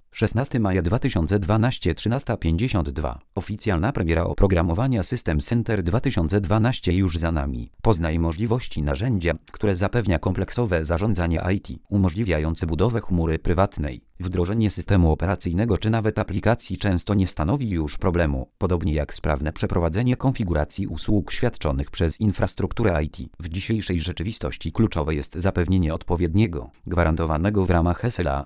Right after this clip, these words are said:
poziomu ich świadczenia, tak aby usługa, z której korzysta klient, była dostępna na jego żądanie i w akceptowalnym przez niego czasie. Usługi świadczone są na różnych poziomach. W wielu serwerowniach wciąż dominują aplikacje działające w ramach systemów fizycznych,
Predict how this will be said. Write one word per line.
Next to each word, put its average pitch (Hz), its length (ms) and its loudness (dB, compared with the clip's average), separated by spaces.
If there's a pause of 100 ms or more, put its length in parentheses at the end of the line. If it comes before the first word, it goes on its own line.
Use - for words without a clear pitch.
poziomu 85 420 -2
ich 82 200 -8
świadczenia, 117 720 -2
tak 117 200 -2
aby 80 220 0
usługa, 80 480 0 (220)
z - 100 -6
której 80 260 0
korzysta 101 440 -4
klient, 85 500 -2 (100)
była 80 240 0
dostępna 92 560 -2
na 90 120 0
jego 82 220 0
żądanie 85 440 -2
i 82 180 -4
w 78 40 -4
akceptowalnym 73 720 -2
przez 80 220 -2
niego 87 260 2
czasie. - 460 -6 (160)
Usługi 95 440 -4
świadczone 107 540 -2
są 117 220 -2
na 98 100 0
różnych 80 340 0
poziomach. 76 680 -4 (100)
W 98 80 -8
wielu 80 300 -2
serwerowniach 82 600 0
wciąż 82 360 -2
dominują 95 500 2
aplikacje 95 540 0
działające 82 580 0
w 90 40 2
ramach 85 360 2
systemów 98 440 0
fizycznych, 78 760 -4